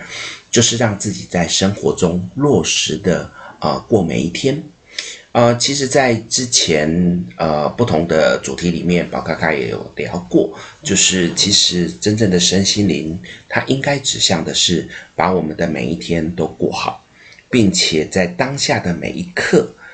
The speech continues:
啊，每一个时间都可以去，呃，专注地做当下我该做的事情，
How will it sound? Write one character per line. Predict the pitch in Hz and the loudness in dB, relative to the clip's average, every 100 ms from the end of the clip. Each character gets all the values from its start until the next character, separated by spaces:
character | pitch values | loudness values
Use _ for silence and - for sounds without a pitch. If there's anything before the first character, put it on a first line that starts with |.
| - - | -20 -16
啊， | - - | -14 -10
每 | - - | -4 -2
一 | 107 | -2
个 | 104 95 | 0 2
时 | 87 - 87 | 2 2 0
间 | 87 - 104 104 117 - - - | 0 2 4 4 0 -8 -12 2
都 | 151 151 | 2 2
可 | - 110 | -2 2
以 | 101 87 | 2 2
去， | - 101 90 80 - - - - - | -2 2 2 2 -2 -14 -10 -10 -2
呃， | 90 78 67 53 - | 0 0 -2 -6 -2
专 | 170 180 190 | 4 4 4
注 | 196 | 4
地 | 98 | 2
做 | - 101 | 4 0
当 | 85 92 95 | 2 0 0
下 | 101 92 | 0 0
我 | 65 - | 0 0
该 | 87 90 | 0 0
做 | 90 | 0
的 | 78 | -2
事 | - 82 | -4 -4
情， | - - | -2 -4